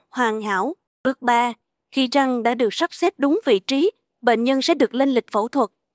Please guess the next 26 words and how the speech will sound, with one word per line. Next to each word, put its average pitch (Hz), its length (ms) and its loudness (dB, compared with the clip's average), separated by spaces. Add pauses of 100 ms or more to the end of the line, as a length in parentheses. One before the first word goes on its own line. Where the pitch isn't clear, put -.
(140)
Bước 254 240 -2
bốn, 262 240 2 (200)
sau - 180 0
phẫu 247 160 -2
thuật, 240 200 -2 (380)
bệnh 220 260 0
nhân 247 220 0
cần 208 240 0
thời 208 180 -4
gian 254 260 -2
hồi 214 240 -2
phục - 240 -4 (140)
và 214 120 -2
có 330 120 -4
thể 320 140 -2
tiếp - 320 0
tục 233 200 0
niềng 208 260 -2
răng 262 200 -2
hậu 220 200 -2
phẫu 202 400 -4
để 302 140 -2
hoàn 233 200 -2
thiện 180 220 -4
khớp 381 280 -8
cắn. 285 200 0